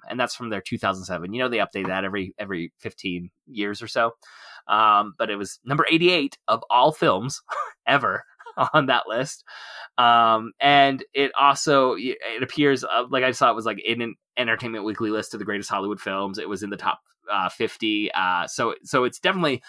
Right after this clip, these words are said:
gained a reputation after initially, um, failing to find an audience in, uh, nineteen thirty-eight. Is that when I said it came out? Yeah, nineteen thirty-eight. Um, we mentioned that there's a leopard in this,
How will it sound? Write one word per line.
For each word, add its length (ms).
gained 280
a 60
reputation 600
after 500
initially, 600
um, 360
failing 340
to 60
find 280
an 80
audience 540
in, 460
uh, 340
nineteen 540
thirty-eight. 680
Is 80
that 120
when 80
I 60
said 140
it 60
came 100
out? 120
Yeah, 160
nineteen 280
thirty-eight. 360
Um, 440
we 160
mentioned 600
that 180
there's 160
a 60
leopard 360
in 140
this, 320